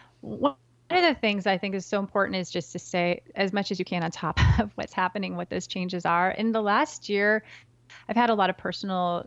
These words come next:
um, issues going on with my family. Um, my mom was really sick. And so, you know, I just had to turn off a lot of social media, and I've lost track of what's happened, and things have changed a lot. <sighs>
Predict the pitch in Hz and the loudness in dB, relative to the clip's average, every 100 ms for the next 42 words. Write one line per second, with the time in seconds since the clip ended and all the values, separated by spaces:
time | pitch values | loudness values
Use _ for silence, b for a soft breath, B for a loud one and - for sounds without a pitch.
0 | - 170 165 190 - 190 180 180 180 165 | -4 -2 -2 0 2 2 2 2 2 2
1 | 170 170 160 160 160 277 302 262 233 220 | 0 -2 -2 -6 0 2 6 6 6 4
2 | B B B B - - 190 185 185 180 | B B B B -6 0 2 0 -2 0
3 | 170 180 185 190 180 180 - 202 - 214 | 0 0 -2 -2 -2 -2 0 0 0 -2
4 | - 202 185 - _ _ - 240 208 196 | 2 4 2 -4 _ _ -2 2 2 2
5 | 285 - - 196 190 196 175 170 185 165 | -2 -2 -2 -2 -2 -2 0 0 0 0
6 | 165 156 - - 190 160 185 180 175 170 | 0 -4 -16 -6 -4 -2 -2 0 0 0
7 | 170 170 - 214 - - - - 180 190 | 0 -2 -4 -2 -2 -2 -4 -8 -4 -2
8 | 214 208 180 175 214 247 - 190 180 185 | -2 -2 -4 -6 -8 -10 -8 -6 -6 -6
9 | - 202 226 175 165 B B B B B | -4 2 4 4 2 B B B B B
10 | B _ - | B _ -10